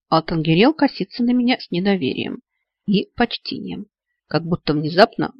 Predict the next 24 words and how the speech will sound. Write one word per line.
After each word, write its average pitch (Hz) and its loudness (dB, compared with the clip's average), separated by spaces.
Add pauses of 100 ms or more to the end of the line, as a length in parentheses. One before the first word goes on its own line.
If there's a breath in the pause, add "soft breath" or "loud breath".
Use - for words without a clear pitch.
познал 160 0
мою 202 2
божественную 156 -4
сущность. - -14 (460)
Похоже, 311 4 (120)
поговорил-таки 220 0
с - -8
Азаматом. 190 -8 (680)
Можно, 180 0
конечно, 156 0
поинтересоваться, 190 0 (400)
но 160 0
в 139 -8
машине 220 0
при 165 -2
всех - -8 (320)
как-то - -10
не 165 -2
хочется. - -10 (920)
Народ 147 2
разоделся 147 0
кто - -8
как - -6
мог. - -12